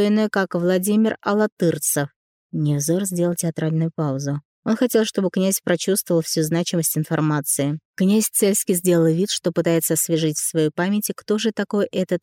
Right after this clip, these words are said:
Алатырцев, что недалекий Паунowicz, рискуя жизнью, приехал к нему в замок. И что удивительного в том, что поклонник графини имеет имя? Или тебя поразило, что у него нет титула?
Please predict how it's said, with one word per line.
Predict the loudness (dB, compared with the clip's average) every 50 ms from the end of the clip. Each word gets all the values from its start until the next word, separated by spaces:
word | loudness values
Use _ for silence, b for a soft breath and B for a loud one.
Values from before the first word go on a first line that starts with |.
| -4 -4
Алатырцев, | -2 0 0 0 0 0 0 0 0 0 -2 -2 -4 -4 -6 _ -10
что | -6 0 2
недалекий | 2 4 4 4 4 4 4 4 4 2 2
Паунowicz, | 2 2 2 4 4 2 2 2 0 0 -2 -2
рискуя | 0 0 0 0 2 2 2
жизнью, | 2 2 0 0 2 2 2 0 0
приехал | 2 2 2 2 2 0 0 -2 -2
к | -2 0
нему | 0 0 2 0
в | 0
замок. | 0 0 0 0 0 0 -2 -4 -6 -12 _ _ _ _ _ _ _ _ _ _
И | -2 -2 0
что | 0 0 2 2 4
удивительного | 4 4 4 4 4 4 4 2 2 2 2 4 2 2 0
в |
том, | 0 0 0 0 0
что | -2 -2 -4 -2
поклонник | -2 -2 -4 0 2 2 4 4 4 4 2 0 0
графини | 0 0 2 2 2 0 0 -2 0 0 0 0 -2 -2 -2 0
имеет | 2 2 2 2 0 0 0
имя? | 0 2 2 2 2 0 0 -2 -6 _ _ -2
Или | 0 2 2 2
тебя | 2 4 4 4 4
поразило, | 4 4 4 4 4 6 6 6 4 4
что | 2 0 0 2
у |
него | 2 2 2 2
нет | 2 2 0 0
титула? | -2 0 0 0 0 2 0 0 2 0